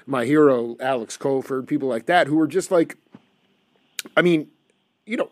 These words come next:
they're trying to get original music off the ground. They're trying to sing for their supper. That is in itself a huge challenge.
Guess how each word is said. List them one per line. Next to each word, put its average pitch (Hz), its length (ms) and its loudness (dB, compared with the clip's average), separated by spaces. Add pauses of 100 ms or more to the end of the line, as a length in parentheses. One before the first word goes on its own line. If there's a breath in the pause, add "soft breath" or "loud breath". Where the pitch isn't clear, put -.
(100)
they're 175 180 6
trying 196 360 0
to 196 60 0
get 156 240 0
original 151 420 0
music 175 440 -4
off 101 260 -8
the 110 80 -8
ground. 104 340 -6
They're 147 60 -4
trying 214 180 -4
to 170 40 -4
sing 185 220 -4
for 147 120 -8
their 113 120 -6
supper. 175 460 -4
That 160 360 -4
is 104 300 -14
in 139 140 -8
itself 185 680 -6
a 98 140 -16
huge 101 360 -14
challenge. - 600 -16